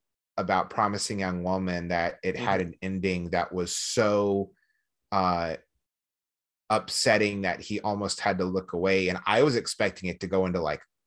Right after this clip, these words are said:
Speaker 1: hostile Quentin Tarantino territory.
Speaker 2: Yeah.
Speaker 1: And it's, like, an upsetting ending, but it's, like, not violent. Like, well, I mean, it's violent, but it's not
Speaker 2: Yeah.
Speaker 1: like, I
Speaker 2: But
Speaker 1: was
Speaker 2: also
Speaker 1: expecting
Speaker 2: it's, it makes sense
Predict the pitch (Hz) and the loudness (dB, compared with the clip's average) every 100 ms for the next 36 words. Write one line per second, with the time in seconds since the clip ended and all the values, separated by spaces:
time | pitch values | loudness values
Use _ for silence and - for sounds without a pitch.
0 | _ - - 113 - - 113 95 87 170 | _ -6 4 4 4 0 2 2 0 -4
1 | 101 - 107 87 - 123 107 - 101 92 | -4 -4 -4 -4 -4 -2 -2 0 0 0
2 | - 101 92 143 113 113 - 147 147 175 | 2 2 4 4 2 -4 2 4 4 4
3 | 151 143 107 - 190 151 120 151 123 107 | 4 4 2 4 6 6 4 0 0 -2
4 | 107 110 - 123 95 - _ - 113 123 | 0 0 0 -2 -2 -6 _ -14 -4 2
5 | 127 71 78 92 131 117 - 135 151 135 | 4 4 0 0 0 -2 0 0 2 2
6 | 143 123 110 139 151 131 107 117 104 - | 4 2 2 4 4 2 0 -2 -2 -2
7 | 131 127 107 95 - - - 151 277 320 | 2 2 2 0 -4 -12 4 8 10 8
8 | - 277 214 170 - - - 185 147 160 | 10 10 10 6 2 0 2 0 2 2
9 | 180 - - 185 180 - | 2 2 2 2 2 -6